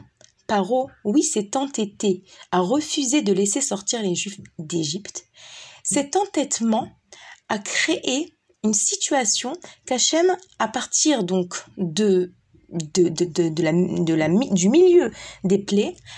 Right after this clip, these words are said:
Hachem va lui endurcir son cœur en tant que punition. Ça va être une punition qu'Hachem va donner à Paro. Puisque tu t'es tellement entêté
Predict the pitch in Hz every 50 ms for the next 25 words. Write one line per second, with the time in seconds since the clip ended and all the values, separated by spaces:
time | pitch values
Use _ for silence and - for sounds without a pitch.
0 | - - - 220 220 - 349 370 370 349 262 285 262 240 240 247 - - - -
1 | 311 320 302 - 320 277 - - - - 285 269 - - 254 240 208 - 233 226
2 | 254 311 381 - - - - - - - - - 262 262 - - 359 381 381 -
3 | - 294 277 277 - - - 339 320 311 302 285 - - - - - 190 175 147
4 | - - - - - - - 247 226 311 349 349 392 370 - - 294 285 277 277
5 | 277 - - - - 370 349 349 330 311 269 - - - - - - 320 339 -
6 | - - - - - 247 220 - - 311 349 359 359 - 208 226 226 190 180 220
7 | 220 233 269 302 - - - - 214 202 - 220 202 180 156 165 156 151 - -
8 | - _ - - - 415 381 - - - 311 285 - 262 - 247 233 202 - -
9 | 381 427 403 381 370 349 359 - - 247 247 226 226 - 233 208 - - 285 269
10 | -